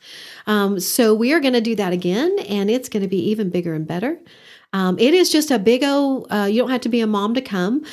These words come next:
but it is an all-girl party. So if you're just a lady who wants to get with her girlfriends and come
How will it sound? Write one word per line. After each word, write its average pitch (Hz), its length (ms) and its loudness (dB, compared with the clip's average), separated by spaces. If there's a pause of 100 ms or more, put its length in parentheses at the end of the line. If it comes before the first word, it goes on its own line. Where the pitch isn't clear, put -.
(160)
but 208 140 4
it 254 100 4
is 254 180 2
an 220 140 2
all-girl 247 460 4
party. 240 400 0
So 277 140 0
if 226 100 -2
you're 233 80 0
just 220 200 -2
a 220 120 2
lady 226 360 2
who 247 100 0
wants 233 240 -2
to 247 60 -2
get 240 140 0
with 220 100 0
her 220 160 2
girlfriends 233 540 -2
and 185 180 -4
come 208 360 -2